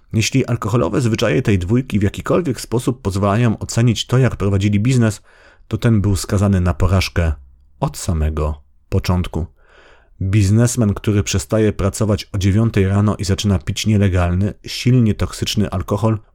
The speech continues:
upijając się do nieprzytomności w płonnej nadziei, że jakimś cudem zobaczy rosnące warzywa bez jakiegokolwiek włożonego w to wysiłku, jest porażką. Ich plan mogli wymyślić biznesmeni, którzy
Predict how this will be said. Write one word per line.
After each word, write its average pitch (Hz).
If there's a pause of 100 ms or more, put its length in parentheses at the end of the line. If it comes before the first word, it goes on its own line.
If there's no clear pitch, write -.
upijając 113
się 98
do 98
nieprzytomności 98
w -
płonnej 120
nadziei, 95
że 87
jakimś 110
cudem 117
zobaczy 101
rosnące 101
warzywa 98
bez 95
jakiegokolwiek 98
włożonego 98
w -
to 87
wysiłku, 104
jest 90
porażką. - (160)
Ich 156
plan 98 (460)
mogli 110
wymyślić 92
biznesmeni, 87 (100)
którzy 85